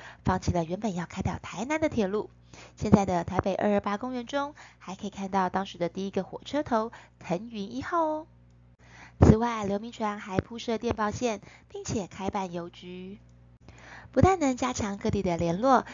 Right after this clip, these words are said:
也促进了台湾对外通讯还有运输的发展。西元一八八七年，台湾建省完成，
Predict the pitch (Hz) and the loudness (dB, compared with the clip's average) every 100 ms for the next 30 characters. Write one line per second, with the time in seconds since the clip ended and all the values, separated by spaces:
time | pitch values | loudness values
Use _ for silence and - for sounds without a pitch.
0 | - - 160 143 - 196 180 170 160 - | -16 -6 -4 -4 -4 -4 0 0 0 0
1 | 190 262 311 339 254 208 175 - 294 - | 2 4 2 2 2 2 2 0 -8 -4
2 | 302 226 - - - 175 160 - 190 180 | -4 -4 -8 -18 -4 -2 -2 -4 -10 -8
3 | 185 170 190 185 - 180 135 - - - | -2 0 2 0 2 2 2 -6 -20 -20
4 | - - - - - - - - - - | -20 -20 -20 -20 -20 -20 -20 -20 -20 -20
5 | - - - - 233 233 226 240 247 247 | -20 -20 -8 2 6 8 8 8 12 12
6 | 254 - 302 269 240 240 - - - 175 | 10 0 0 -4 -4 -6 -14 -18 -10 -8
7 | 185 202 - 359 - 180 170 165 190 208 | -6 -6 -4 -4 -6 -12 -12 -12 -2 0
8 | 196 | 0